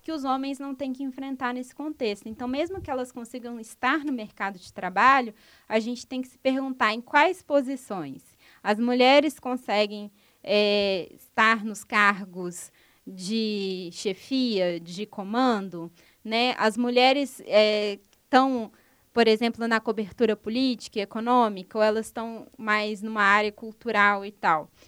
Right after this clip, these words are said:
né? Não privilegiando uma área em detrimento da outra, né? Mas existe uma certa divisão do trabalho por gênero nas redações também.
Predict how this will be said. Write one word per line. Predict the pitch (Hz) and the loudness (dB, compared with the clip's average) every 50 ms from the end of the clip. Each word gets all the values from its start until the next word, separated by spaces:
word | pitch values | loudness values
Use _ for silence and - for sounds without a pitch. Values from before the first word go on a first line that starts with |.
| - - - - - - _ | -20 -20 -20 -20 -20 -16 _
né? | 214 220 220 | -2 -2 0
Não | 220 226 240 285 302 | 0 0 0 0 0
privilegiando | - 320 302 269 294 285 285 285 240 262 247 240 254 | -2 -4 -4 -4 0 0 0 0 2 0 0 0 0
uma | 254 254 247 | 2 4 4
área | 226 214 214 220 233 | 6 6 4 4 2
em | 240 240 | 0 0
detrimento | 233 226 226 254 247 233 226 220 220 226 214 240 | 0 0 -2 -4 -8 -6 -6 -6 -8 -8 -10 -4
da | 214 226 226 226 | 2 4 4 6
outra, | 214 202 190 185 - 208 185 180 175 | 4 4 0 -2 -8 -12 -12 -12 -10
né? | 185 190 202 220 226 226 | -8 -6 -6 -6 -6 -8
Mas | 214 220 214 220 214 | -8 -4 -4 -4 -4
existe | 226 233 214 226 247 254 254 - 285 | -6 -10 -6 -6 -6 -6 -4 -4 -4
uma | 262 262 254 | -4 -4 -4
certa | 254 - _ 226 214 220 226 - 254 240 | -6 -4 _ 2 2 2 2 -2 -8 -8
divisão | 208 240 214 240 247 220 202 214 202 208 214 226 226 214 - _ _ _ | -8 -8 -6 -6 -6 -4 -4 -4 -4 -4 -6 -10 -12 -14 -16 _ _ _
do | _ 180 175 226 220 | _ -10 -10 -10 -6
trabalho | - 220 202 202 202 196 208 220 | 2 2 4 6 6 6 6 4
por | - - 247 202 214 | -2 -6 -8 -8 -6
gênero | 202 220 214 214 233 226 220 214 220 | -6 -4 -4 -4 -2 0 -2 -2 -2
nas | 226 226 226 247 269 254 | -2 0 0 0 0 -2
redações | - 226 240 214 208 196 196 - - 190 175 170 175 175 _ | -6 -10 -4 0 0 0 -2 -2 -10 -10 -10 -10 -12 -14 _
também. | - 190 190 185 165 151 156 | -12 -10 -8 -8 -8 -8 -10